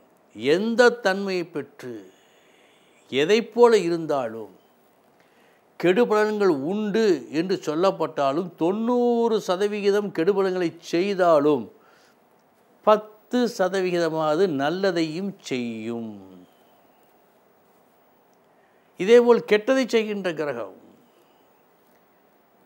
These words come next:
என்னதான் கெட்டது செய்தாலும், நல்லதையும் கொஞ்சம் செய்யும். இந்த இரண்டும்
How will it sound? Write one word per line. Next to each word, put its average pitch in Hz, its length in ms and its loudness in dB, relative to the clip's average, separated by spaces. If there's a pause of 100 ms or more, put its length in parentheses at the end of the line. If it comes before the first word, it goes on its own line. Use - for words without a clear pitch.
(220)
என்னதான் 233 680 2
கெட்டது 220 400 2
செய்தாலும், 180 640 0
நல்லதையும் 262 800 2
கொஞ்சம் 196 400 -4
செய்யும். 113 720 -12 (1400)
இந்த 147 300 -6
இரண்டும் 165 880 0